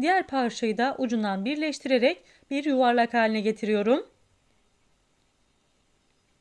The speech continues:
Bezelerin tamamını aynı yöntemle hazırlayalım. Ben tamamını hazırladım. Hazırlamış olduğum bezeleri geniş bir tabanın içerisine alıyorum.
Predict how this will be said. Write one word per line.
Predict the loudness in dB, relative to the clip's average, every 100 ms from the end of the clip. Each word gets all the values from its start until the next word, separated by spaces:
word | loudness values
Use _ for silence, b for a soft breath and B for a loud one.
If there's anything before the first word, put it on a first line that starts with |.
| _ _ _ _ _ _ _ _ b b b b
Bezelerin | 0 4 4 4 4 2
tamamını | -2 -2 -2 -2 -4 -6
aynı | -6 -4 -4
yöntemle | -4 -4 -2 -4 -4
hazırlayalım. | -4 -4 -2 0 2 2 0 -2 _ _ _ b b 0
Ben | 0 2
tamamını | 0 0 0 -2 -2
hazırladım. | -2 0 0 0 0 -2
Hazırlamış | -6 -2 -2 -2 0
olduğum | 0 0 0
bezeleri | 0 0 -2 -2
geniş | -4 -4 -4
bir | -4
tabanın | -2 -2 -2 -4
içerisine | -2 -4 -4 -4
alıyorum. | 0 2 4 2 0